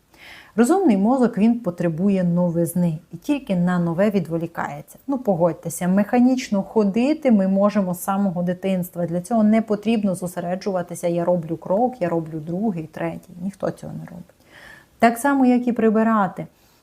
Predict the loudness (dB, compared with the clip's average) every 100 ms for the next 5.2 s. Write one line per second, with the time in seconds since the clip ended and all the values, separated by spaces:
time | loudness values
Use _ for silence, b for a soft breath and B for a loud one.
0 | _ -8 -6 -2 4 4 4 2 0 2
1 | 4 4 4 4 2 0 0 2 4 4
2 | 2 4 4 4 2 4 4 6 4 4
3 | 0 2 2 0 -2 -8 -4 -2 -2 -4
4 | -4 0 0 0 -4 0 2 2 -2 -2
5 | -6